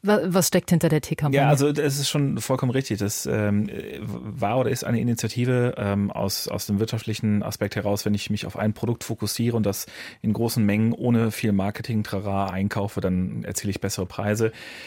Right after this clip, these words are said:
Speaker 2: Die Teekampagne ist heute meines Wissens nach auch der größte Einzelimporteur von Darjeeling-Tee. Ähm, und, äh, hat auch natürlich den Namen Darjeeling mit, mit, äh, bekannt gemacht. Also es ist ein bekanntes Unternehmen und, äh, kann ja auch nichts Schlechtes darüber sagen.
Speaker 1: <laughs> Gut,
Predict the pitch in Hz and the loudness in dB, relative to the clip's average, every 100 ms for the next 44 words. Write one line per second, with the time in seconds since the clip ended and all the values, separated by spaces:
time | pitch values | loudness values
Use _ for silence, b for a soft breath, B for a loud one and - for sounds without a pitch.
0 | B B - 113 - 113 127 123 120 101 | B B -2 0 0 0 0 2 2 0
1 | - 110 120 120 104 107 107 110 107 104 | -2 0 2 2 2 2 0 -2 -4 -4
2 | 104 104 120 - 95 95 120 127 - 90 | -2 -4 -4 -4 -2 0 0 0 -2 0
3 | 107 - 127 123 117 127 123 - 123 117 | -2 0 -4 -4 -4 -2 -2 -2 -2 0
4 | 123 123 131 123 127 131 b b b b | 2 2 0 0 0 -2 b b b b
5 | b 104 104 101 101 101 104 - 113 110 | b -2 2 2 2 2 0 0 2 2
6 | 107 - - 95 - 101 117 - 85 87 | 0 -4 -4 -2 -4 -6 -8 -4 -2 -2
7 | - - - 101 110 101 - - 107 95 | -4 -6 -4 -2 0 -2 -2 -4 0 0
8 | 92 101 95 92 95 95 - - - - | 2 0 0 -2 -4 -4 -6 -8 -10 -8
9 | 98 - - - - - 92 - - - | -8 -6 -6 -6 -6 -6 -8 -8 -10 -6
10 | 98 101 - - 117 110 135 156 147 127 | -2 -2 -4 -4 -2 -2 0 -2 -2 0
11 | 120 123 127 131 - 101 104 104 - - | 2 2 2 0 -2 -2 0 -2 -6 -6
12 | 98 92 98 b b - - 80 90 90 | -2 -2 -2 b b -14 -8 -4 -4 -4
13 | - 110 113 - 95 87 87 107 - - | -4 -4 -4 -4 -4 -4 -6 -8 -12 -18
14 | - 220 180 - - - 175 | 2 4 4 -6 -10 -4 -4